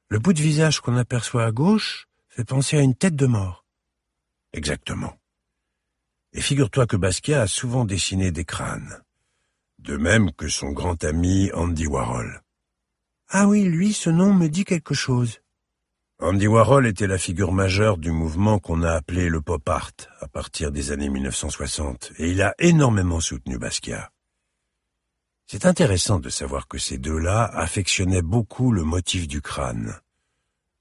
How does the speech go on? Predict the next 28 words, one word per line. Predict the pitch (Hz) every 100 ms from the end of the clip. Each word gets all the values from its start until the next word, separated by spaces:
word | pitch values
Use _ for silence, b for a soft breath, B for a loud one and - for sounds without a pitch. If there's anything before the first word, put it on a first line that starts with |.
| _ -
Jean-Michel | 71 98 113 104 120
Basquiat, | 98 92 - - 127 156
comme | 143 160 156 151
Warhol | 131 110 110 98
avant | 82 80 78
lui, | 82 113 143 _ _ _ _ _ _
a | -
connu | 87 113 131
une | 120 110
enfance | 107 - 143 -
pendant | - 101
laquelle | 101 104 127
il | 110 95
a | 92
été | 85
malade | 82 80 73 67 58
et | 62
hospitalisé. | 62 - - 62 58 55 53 52 _ _ _ _ _ _ _ _ _ _
Il | 64 69
a | 69
grandi | 78 82 90
dans | 80 73
un | 80
quartier | 80 73 82
modeste | 78 85 90 85 - -
de | 67
New | 69 71
York, | 85 120 117 -